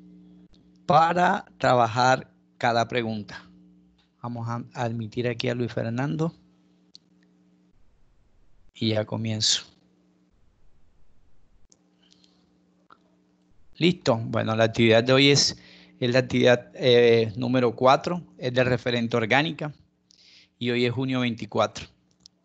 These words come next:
Las condiciones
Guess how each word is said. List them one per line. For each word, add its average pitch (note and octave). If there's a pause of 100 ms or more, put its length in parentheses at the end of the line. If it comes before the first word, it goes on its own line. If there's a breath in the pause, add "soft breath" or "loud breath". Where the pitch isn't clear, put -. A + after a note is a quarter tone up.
(680)
Las A#2+ (1400)
condiciones D3+